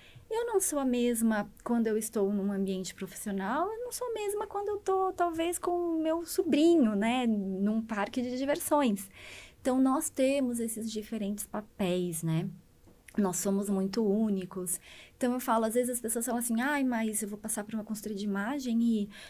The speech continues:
a pessoa vai me mudar pra eu me encaixar nos ambientes." Eu falo, "Não, primeiro a gente vai conversar. Que ambiente você quer estar?"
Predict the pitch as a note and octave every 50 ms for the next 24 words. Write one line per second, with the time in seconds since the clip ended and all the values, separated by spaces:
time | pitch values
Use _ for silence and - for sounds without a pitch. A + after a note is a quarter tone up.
0 | - - - D#3+ A#3 A3+ A3+ A#3 A3 G#3 G3+ A3+ A3 A3+ A3+ A3+ A#3 B3 B3+ A#3
1 | E3+ C#3+ C3+ C3 C#3 - - - _ - E3 E3 F3+ F#3 G3 F#3+ - F3 G3 F#3
2 | F#3 F#3 - - - A3 F3 E3+ E3+ E3 D#3+ D#3+ D#3+ E3 E3+ E3+ E3+ F#3 F3 D#3
3 | D#3 D#3 - - - G#4+ A#4 B4 A4+ D#4+ F#3+ F3+ F3+ - - A3 G#3 A#3 C#4+ F4+
4 | E4+ D#4+ - - E4 D#4+ - E4 E4+ E4+ - - - E3+ D#3+ - - - - -
5 | - - B3 A#3+ A#3+ A3+ A3 B3 C#4 C4+ - C4+ C4+ - C4+ - - A3+ G3 G3+
6 | G3 - - A2+ A2